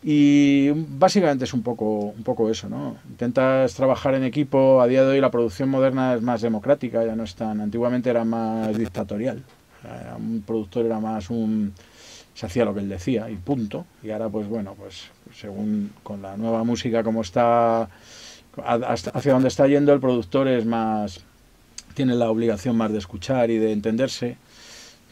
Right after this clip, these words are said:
Mm, con la, bueno, es otra, de-, de-, digamos que necesitas tener una dosis importante de diplomacia,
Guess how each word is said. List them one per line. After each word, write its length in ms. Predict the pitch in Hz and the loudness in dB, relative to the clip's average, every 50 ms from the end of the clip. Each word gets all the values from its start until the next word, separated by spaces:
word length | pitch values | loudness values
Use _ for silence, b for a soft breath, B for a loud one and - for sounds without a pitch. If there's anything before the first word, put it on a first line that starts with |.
| - - | -20 -16
Mm, 500 | 147 131 120 117 120 117 117 113 113 113 | -12 -10 -8 -6 -4 -4 -2 -2 -2 -2
con 240 | 107 - 120 117 113 | -2 -2 -2 -2 0
la, 500 | 113 113 113 110 110 113 110 110 110 113 113 113 113 120 - 131 131 139 | 0 -2 -2 -2 -4 -4 -4 -6 -6 -8 -8 -10 -12 -12 -14 -16 -14 -12
bueno, 180 | 143 127 - - - - | -12 -12 -12 -14 -14 -12
es 140 | - 135 - | -10 -6 -4
otra, 580 | 160 151 - 151 147 139 135 131 131 127 127 127 127 123 131 - | -4 0 4 4 4 6 4 2 2 0 -2 -2 -4 -8 -10 -12
de-, 220 | - 131 127 131 | -12 -12 -12 -10
de-, 240 | 123 135 131 139 143 139 | -10 -10 -10 -10 -8 -6
digamos 320 | 135 135 147 156 175 175 | 0 2 4 4 4 2
que 80 | - 180 | 0 -2
necesitas 720 | 170 - 143 139 151 147 156 151 147 143 139 131 127 123 - | -2 -2 0 0 2 6 8 8 8 8 8 4 2 -2 -2
tener 340 | - 127 135 135 135 123 | -4 -2 -2 -2 -2 -2
una 500 | 127 127 131 135 131 127 127 123 123 120 | -4 -6 -6 -4 -2 0 0 0 0 0
dosis 320 | 117 123 117 - 135 113 - | 0 0 0 -2 -4 -2 -2
importante 400 | 131 120 120 113 113 127 127 127 | -2 -2 -2 0 0 0 2 2
de 100 | 123 120 | 2 2
diplomacia, 680 | 120 117 101 110 107 107 113 101 - - 107 - - | 0 -2 -2 -2 -2 -2 -4 -6 -8 -12 -16 -18 -18